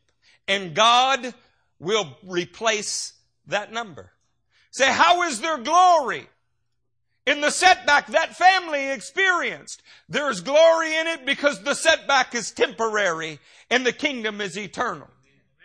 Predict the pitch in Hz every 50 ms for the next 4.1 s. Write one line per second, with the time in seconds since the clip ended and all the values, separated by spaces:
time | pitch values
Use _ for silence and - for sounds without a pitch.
0 | - - _ _ _ _ _ _ _ _ _ _ _ - 208 269 - 370 330 -
1 | - 349 359 370 381 381 349 247 254 349 381 302 240 285 330 370 392 392 381 381
2 | 349 311 269 254 233 - - - - - 359 359 359 349 349 370 403 415 330 269
3 | 359 339 320 302 294 285 277 311 294 277 311 302 233 - 349 370 349 311 254 -
4 | -